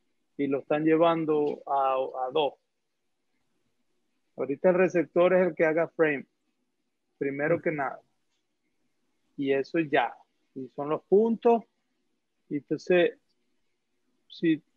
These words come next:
si, si alguien me dijera a mí, "Eberto, eh, el frame, entonces hacen puntos que son más veinte, más treinta, más cuarenta, menos treinta".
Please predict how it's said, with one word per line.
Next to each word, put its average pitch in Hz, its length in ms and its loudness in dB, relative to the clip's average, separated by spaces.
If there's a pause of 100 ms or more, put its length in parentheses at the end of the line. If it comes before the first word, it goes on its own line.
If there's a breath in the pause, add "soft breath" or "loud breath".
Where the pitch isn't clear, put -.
(160)
si, 160 360 -2
si 156 220 0
alguien 220 440 0
me 220 160 0
dijera 180 420 2
a 170 40 0
mí, 143 240 -8 (380)
"Eberto, 175 720 2
eh, 156 420 0 (1120)
el 147 200 -4
frame, 208 440 2
entonces 185 400 -2
hacen 190 300 -2
puntos 170 460 0
que 160 120 -4
son 180 240 -4
más 170 220 0
veinte, 185 400 -2
más 165 300 -8
treinta, 180 580 -4
más 160 240 -6
cuarenta, 165 800 -4
menos 156 400 -8
treinta". 180 640 0